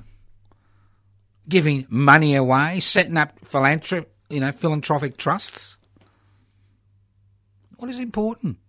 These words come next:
What makes us an Australian? Extraordinary situation we find ourselves in, in twenty-first century Australia. So, four classes.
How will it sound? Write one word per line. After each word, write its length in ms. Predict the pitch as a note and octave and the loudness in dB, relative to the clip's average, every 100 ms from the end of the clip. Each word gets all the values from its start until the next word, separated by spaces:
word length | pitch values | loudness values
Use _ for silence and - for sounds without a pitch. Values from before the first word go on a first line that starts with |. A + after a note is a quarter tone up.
| _ _ _ _ _ _ - | _ _ _ _ _ _ -8
What 180 | F#3 F#3+ | -8 -6
makes 340 | E3 E3+ - | -8 -8 -8
us 160 | D#3+ D3 | -8 -8
an 60 | |
Australian? 680 | C#3+ - - C3 C#3+ D3 A#2 G2 _ _ _ _ _ _ _ _ _ _ _ _ _ _ _ _ _ _ _ - | -10 -10 -10 -10 -10 -12 -14 -18 _ _ _ _ _ _ _ _ _ _ _ _ _ _ _ _ _ _ _ -14
Extraordinary 760 | - - C#3+ C3+ F#2 D#2+ F#2 _ | -8 -2 0 -2 -6 -14 -18 _
situation 640 | - A#2 - G#2+ G#2 G2 F#2+ | -14 -10 -6 -4 -4 -6 -10
we 80 | |
find 360 | F2+ G#2 G2 F2+ | -10 -10 -8 -10
ourselves 540 | E2+ - F#2 E2+ E2 | -12 -12 -12 -12 -12
in, 180 | F2+ F2 - _ _ _ _ _ _ _ _ _ _ _ A#2+ | -14 -14 -20 _ _ _ _ _ _ _ _ _ _ _ -14
in 120 | G2 | -12
twenty-first 560 | - G#2 F#2 F#2 F2+ | -8 -8 -6 -8 -10
century 380 | - E2 - E2 | -10 -12 -12 -14
Australia. 560 | E2 - G2 F#2+ E2+ E2 | -14 -12 -10 -10 -12 -14
So, 360 | - F2 E2 E2 _ _ _ | -12 -12 -12 -16 _ _ _
four 300 | - F#3+ F#3 | 2 2 2
classes. 720 | C#3+ A#2 G#2+ - C#2 - | 2 2 0 -8 -16 -20